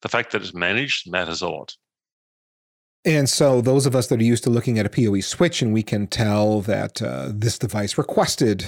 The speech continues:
Speaker 2: uh, power and this sort of power was delivered
Speaker 1: Yep.
Speaker 2: to it, and it's this class of device and all that stuff. We're getting that
Speaker 1: And you don't,
Speaker 2: level of
Speaker 1: and,
Speaker 2: insight
Speaker 1: and you
Speaker 2: into
Speaker 1: don't
Speaker 2: what
Speaker 1: put power
Speaker 2: happening, yeah.
Speaker 1: onto the line until you know there's someone out there to accept it.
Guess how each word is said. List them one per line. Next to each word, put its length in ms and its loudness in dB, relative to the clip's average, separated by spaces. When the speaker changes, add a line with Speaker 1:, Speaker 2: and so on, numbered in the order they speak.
Speaker 2:
uh, 240 -4
power 440 -2
and 200 -8
this 140 -4
sort 280 -2
of 140 -4
power 260 0
was 140 0
delivered 340 2
Speaker 1:
Yep. 80 0
Speaker 2:
to 160 0
it, 60 -2
and 120 -4
it's 120 -8
this 160 -6
class 320 -4
of 100 -4
device 360 -4
and 80 -6
all 100 -6
that 160 -8
stuff. 240 -6
We're 80 2
getting 280 2
that 180 0
Speaker 1:
And 100 -2
you 60 0
don't, 80 4
Speaker 2:
level 240 2
of 260 -2
Speaker 1:
and, 160 -8
Speaker 2:
insight 340 2
Speaker 1:
and 80 2
you 40 -2
Speaker 2:
into 100 2
Speaker 1:
don't 100 0
Speaker 2:
what 200 0
Speaker 1:
put 60 -14
power 360 2
Speaker 2:
happening, 140 -2
yeah. 40 0
Speaker 1:
onto 260 -6
the 60 -6
line 280 -2
until 220 -8
you 80 -2
know 160 0
there's 160 -2
someone 200 -2
out 160 -2
there 100 -2
to 140 -8
accept 340 -8
it. 60 -18